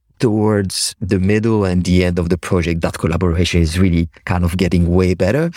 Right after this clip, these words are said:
but the beginning often are, are quite challenging where decisions are,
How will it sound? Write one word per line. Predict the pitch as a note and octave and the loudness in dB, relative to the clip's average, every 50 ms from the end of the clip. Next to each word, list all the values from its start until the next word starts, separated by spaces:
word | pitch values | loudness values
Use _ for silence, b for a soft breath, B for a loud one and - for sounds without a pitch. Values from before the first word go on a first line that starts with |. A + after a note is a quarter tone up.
| B B B B | B B B B
but | - G2 F2 F2+ | -2 -2 0 0
the | F#2 | -4
beginning | E2+ F#2 - A2+ G2+ F2+ G#2 G#2 G2+ F#2 F2 E2+ E2+ G#2 B2 - _ - | -4 0 0 0 0 0 0 0 0 0 0 0 0 0 -2 -4 _ -4
often | G#2 F#2 F2 - - - F2 E2 E2 - | -4 -2 -2 -4 -4 -4 -4 -4 -2 -4
are, | F2 E2+ E2+ - | -2 -2 -2 -4
are | - E2+ E2+ | -4 -6 -6
quite | D#2+ - - F2+ E2 E2+ | -6 -4 -6 -4 -4 -4
challenging | - - F2+ E2 E2+ E2+ E2 E2+ E2+ E2 E2 | -2 -2 -2 -2 -2 -2 0 0 0 0 2
where | E2 E2+ E2 E2 | 0 0 0 0
decisions | - F#2+ F2+ - - G#2 F#2 F#2 F#2+ F2 | 0 0 -2 0 0 -2 0 0 0 -2
are, | F2 E2+ | -2 -2